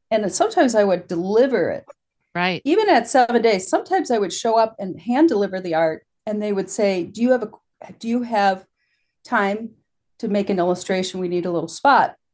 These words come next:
Speaker 1: So I started carrying pen and ink and paper
Speaker 2: Oh, wow, wow. Mm-hmm.
Speaker 1: and my sketchbooks. And actually, my sketchbooks actually got me more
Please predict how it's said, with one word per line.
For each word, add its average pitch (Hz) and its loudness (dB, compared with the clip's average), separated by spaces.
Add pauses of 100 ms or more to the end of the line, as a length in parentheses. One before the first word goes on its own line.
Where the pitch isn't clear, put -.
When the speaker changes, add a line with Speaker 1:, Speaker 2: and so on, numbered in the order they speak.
Speaker 1:
So 208 0
I 180 6
started 294 2
carrying 208 -2
pen 220 -6
and 196 -4
ink 247 0 (300)
and 196 -4
paper 180 0
Speaker 2:
Oh, 165 -12
wow, 160 -10
wow. 160 -14 (240)
Mm-hmm. 165 -14 (420)
Speaker 1:
and 233 2
my 208 4
sketchbooks. - -2 (280)
And 214 -2
actually, 240 2
my 208 -4
sketchbooks - -2
actually 202 0
got 202 2
me 196 -4
more 226 4